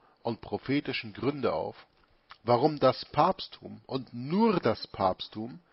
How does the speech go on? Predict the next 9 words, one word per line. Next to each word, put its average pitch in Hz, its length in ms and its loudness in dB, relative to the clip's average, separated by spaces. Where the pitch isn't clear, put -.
der 135 180 4
Antichrist - 680 -8
ist. - 300 -16
Nicht 175 420 2
irgendeine 123 760 0
Person 123 480 2
in 117 100 -8
der 107 120 -2
Vergangenheit, 110 960 -2